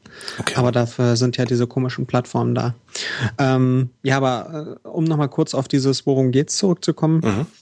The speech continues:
Speaker 2: Man hat also diese acht Level, ähm, und bekommt dann am Ende jedes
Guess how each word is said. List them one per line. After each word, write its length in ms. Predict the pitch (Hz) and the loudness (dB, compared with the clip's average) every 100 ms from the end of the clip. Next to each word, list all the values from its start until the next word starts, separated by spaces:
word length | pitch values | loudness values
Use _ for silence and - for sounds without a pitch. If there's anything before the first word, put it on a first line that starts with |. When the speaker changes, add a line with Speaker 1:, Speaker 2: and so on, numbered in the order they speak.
| _ _ _ | _ _ _
Speaker 2:
Man 160 | 151 139 | -2 0
hat 140 | 151 | 0
also 180 | 135 135 | 0 -2
diese 220 | 135 131 | -2 -2
acht 200 | 117 - | -4 -4
Level, 320 | 123 127 175 202 _ _ _ _ - | -2 2 0 -2 _ _ _ _ -6
ähm, 340 | 135 131 131 127 | 0 2 0 0
und 160 | 135 | 0
bekommt 340 | 139 - 143 147 | 0 0 -2 0
dann 160 | 135 | 0
am 160 | 123 135 | 0 0
Ende 200 | 135 139 | 2 0
jedes 680 | 131 131 135 135 - - | 2 0 0 -2 -6 -8